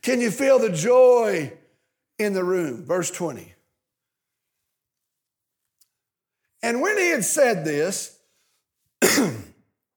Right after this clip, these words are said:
he showed them both his hands and his side.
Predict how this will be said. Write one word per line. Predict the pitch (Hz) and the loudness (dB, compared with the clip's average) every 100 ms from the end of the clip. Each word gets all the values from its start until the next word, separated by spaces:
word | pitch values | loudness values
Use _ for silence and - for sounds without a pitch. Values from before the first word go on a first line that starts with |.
| _ _ _ _ _ _ _ _ _ _ _ _ - | _ _ _ _ _ _ _ _ _ _ _ _ -6
he | 254 262 | -2 0
showed | - 294 330 302 | 0 2 2 2
them | 262 247 208 | 2 0 0
both | 202 294 302 285 196 - - _ _ _ _ _ - | 4 10 10 10 6 -4 -16 _ _ _ _ _ -6
his | 233 226 - | 0 0 0
hands | - 311 294 202 147 156 208 - - _ _ _ _ _ _ | -2 0 0 0 -4 -8 -12 -16 -20 _ _ _ _ _ _
and | 226 262 262 233 220 | 0 2 2 0 -2
his | 160 - 233 214 180 | -4 -4 -2 0 -2
side. | - 214 190 127 - | -2 0 0 0 -6